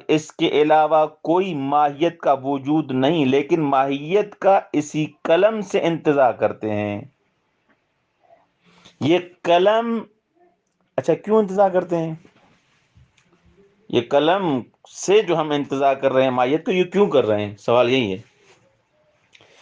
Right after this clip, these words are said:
तो इसके बारे में अर्ज करेंगे कि ये कलम वजूद महदूद है।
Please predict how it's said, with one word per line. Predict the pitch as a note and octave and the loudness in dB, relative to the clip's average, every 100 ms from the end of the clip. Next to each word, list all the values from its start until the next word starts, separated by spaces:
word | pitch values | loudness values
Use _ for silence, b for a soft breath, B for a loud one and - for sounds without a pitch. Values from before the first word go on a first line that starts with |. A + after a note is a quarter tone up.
| b b b b | b b b b
तो | B2+ | -2
इसके | E3+ G3 | 0 2
बारे | F#3+ G3 | 2 2
में | G3 | 2
अर्ज | F#3 E3+ | 0 2
करेंगे | F#3+ F3+ F3+ F#3 - | 0 0 2 0 2
कि | F3+ F#3 F3+ E3 b b b b _ _ _ _ _ _ _ _ _ _ _ _ _ _ - | 2 4 2 -2 b b b b _ _ _ _ _ _ _ _ _ _ _ _ _ _ -4
ये | B2 E3+ E3+ - | 2 2 0 -6
कलम | E3+ F3 F#3+ G#3 F#3 B2+ | 0 2 2 0 -2 -2
वजूद | C3+ B2+ D#3+ E3+ | -2 2 4 6
महदूद | F3 B2 A#2 G#2+ G#2 G2+ C#3 G#2 D#2+ | 4 2 0 -2 -2 0 2 2 -2
है। | E2+ | -10